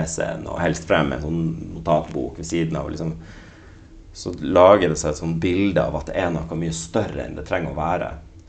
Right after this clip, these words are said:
Eh, så liksom funnet noen metoder på å bare bruke stoppeklokka. Ok, ti minutter fra nå,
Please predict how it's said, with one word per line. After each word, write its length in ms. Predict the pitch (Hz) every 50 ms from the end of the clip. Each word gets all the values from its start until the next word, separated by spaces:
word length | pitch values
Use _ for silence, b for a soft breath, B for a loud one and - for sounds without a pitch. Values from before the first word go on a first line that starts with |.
| B B B B B B B B B -
Eh, 600 | - 80 80 80 80 80 82 80 80 78 78 80 82 85
så 140 | 82 - 110
liksom 160 | 110 107 107 107
funnet 320 | - - 104 107 113 104
noen 220 | 87 80 80 80
metoder 400 | 80 78 - 87 92 92 82 80 73
på 80 | 78
å 60 | 76 78
bare 220 | 78 78 80 80 80
bruke 240 | 85 82 - - 90
stoppeklokka. 680 | - - 85 82 - 90 - 90 85 85 - 87 87 85 82 82 82 82 - -
Ok, 80 | 76 - 80 73 73 76 78 -
ti 160 | - 110 113 120
minutter 380 | 113 104 104 101 101 98 98 -
fra 80 | 104 98
nå, 80 | 90 85